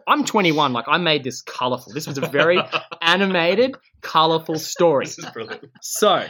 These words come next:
Speaker 1: that whole day, it wasn't, like, the topic of discussion on the bus, but everyone was having chats about this. "Oh, I wonder if we'll see it, or I wonder how, you know, the prehistoric spider," and people are, go-, you know, Googling and stuff. And this is really cool.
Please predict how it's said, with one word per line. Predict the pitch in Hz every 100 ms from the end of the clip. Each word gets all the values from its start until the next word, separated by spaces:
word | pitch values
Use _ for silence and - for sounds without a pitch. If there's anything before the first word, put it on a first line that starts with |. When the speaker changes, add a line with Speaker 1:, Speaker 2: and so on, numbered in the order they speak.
| -
Speaker 1:
that | 160 160
whole | - 233 254 269
day, | 190 160 123 139 330 -
it |
wasn't, | 214 494 262 208
like, | 170 -
the |
topic | 160 170 175 151
of | 123
discussion | 127 143 135 139
on | 127
the |
bus, | 113 110 - -
but | 143
everyone | 190 185 170 156 143
was | 139
having | 139 131
chats | 120 127 -
about | 120 113
this. | 127 -
"Oh, | 247
I | 120
wonder | 131 190 151
if | 143
we'll | 131
see | 117 - 262
it, |
or | 113
I | 113
wonder | 175 165
how, | 160 156 -
you |
know, | 131 165 214
the |
prehistoric | - - 151 - 147 135
spider," | - - 143 151
and | 135
people | 185 160
are, |
go-, | 139 135 147
you | 147
know, | 123 127
Googling | 131 135 131 131
and |
stuff. | 123 127 127
And |
this | 139 147
is | 135
really | 151
cool. | 135 247